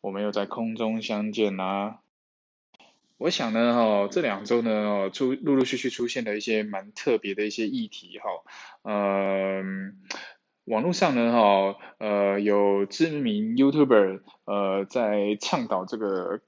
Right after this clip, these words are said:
所谓的肝胆排毒法，哈。那么，当然我也去看看，呃，这位知名的 YouTuber，他的影片中介绍的所谓什么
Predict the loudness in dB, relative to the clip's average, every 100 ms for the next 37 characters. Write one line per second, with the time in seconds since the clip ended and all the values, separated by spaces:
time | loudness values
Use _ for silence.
0 | -14 -8 -4 -2 -4 -2 -4 -4 -2 -2
1 | -4 -12 -6 -4 -2 -4 -4 -6 -8 -8
2 | -10 -10 _ _ -20 _ -20 _ _ _
3 | _ _ _ _ _ _ _ -20 -20 -20
4 | -16 -6 0 2 4 6 6 4 2 2
5 | 4 4 4 2 0 -4 -2 2 2 2
6 | -4 -10 -20 -6 -2 0 2 0 -2 -2
7 | 4 4 4 2 2 4 4 4 6 6
8 | 4 0 _ 0 4 8 8 6 0 -4
9 | -4 -2 -2 0 2 2 2 0 6 6
10 | 6 4 6 6 6 2 2 0 -2 -2
11 | 2 2 2 2 -2 -4 -6 -8